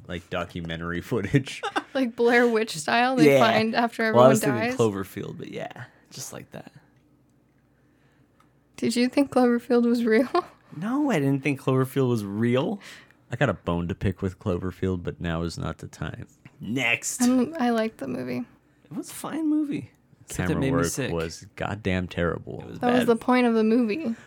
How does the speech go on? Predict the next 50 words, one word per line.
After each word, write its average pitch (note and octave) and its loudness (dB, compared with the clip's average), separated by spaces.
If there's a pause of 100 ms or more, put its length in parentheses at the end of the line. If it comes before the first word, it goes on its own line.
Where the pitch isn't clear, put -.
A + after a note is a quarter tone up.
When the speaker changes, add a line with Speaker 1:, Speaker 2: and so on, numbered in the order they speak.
Speaker 1:
Oh, B2 6
that E3+ 10
was F3+ 6
Speaker 3:
Oh, - -2
Speaker 1:
the F3 4
point D#3+ 6
Speaker 3:
this F3+ 6
Speaker 1:
of F#3 6
the F3 10
Speaker 3:
isn't - 10
Speaker 1:
movie? G#3 6 (160)
It G3 4
wasn't F#3 8
supposed G3+ 6
to - -4
be G3 8
a F#3+ 10
good D3 10
horror F3+ 10
movie? G#3 2
The E3 -4
point F3+ 0
was D#3+ 0
to E3+ 6
have D#3 4
shitty E3+ 2
camera F3 2
work F#3 4
ruin A2 10
a E3+ 6
movie E3+ 2
for F3+ 0
a F3 2
child? F#3+ 0
Yeah. D#2+ -6 (160)
Speaker 3:
This B2+ 2
Speaker 2:
Have C3 2
you - 6
Speaker 3:
isn't D#3 6
Speaker 2:
seen B3 4
Speaker 3:
Shady C3+ 6
and B2+ 6
the A2+ 4
Ginger, G2+ 4
okay? A2+ 4
This A2 -2
is A2 -4
a G#2+ -10
fucking A2 -4
podcast. - -4